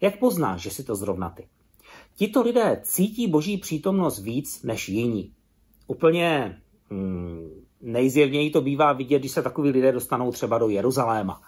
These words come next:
Oni prochází ty ulice a všechny ty události tam prostě vnímají. A jsou úplně nadšení a říkají: „No, tam u toho chrámu, vnímali jste tu boží blízkost?“ Nebo když se dostanou blízko, já nevím,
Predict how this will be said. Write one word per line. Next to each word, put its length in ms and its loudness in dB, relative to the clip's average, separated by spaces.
Oni 160 0
prochází 680 0
ty 120 -2
ulice 640 2
a 120 0
všechny 340 -2
ty 80 -2
události 400 2
tam 140 0
prostě 300 -4
vnímají. 800 -2
A 60 -6
jsou 160 2
úplně 300 2
nadšení 520 2
a 40 0
říkají: 260 -2
„No, 100 4
tam 340 -2
u 60 -2
toho 220 2
chrámu, 640 4
vnímali 500 4
jste 140 0
tu 120 0
boží 360 2
blízkost?“ 580 2
Nebo 160 2
když 120 0
se 100 -2
dostanou 280 2
blízko, 380 2
já 140 2
nevím, 680 0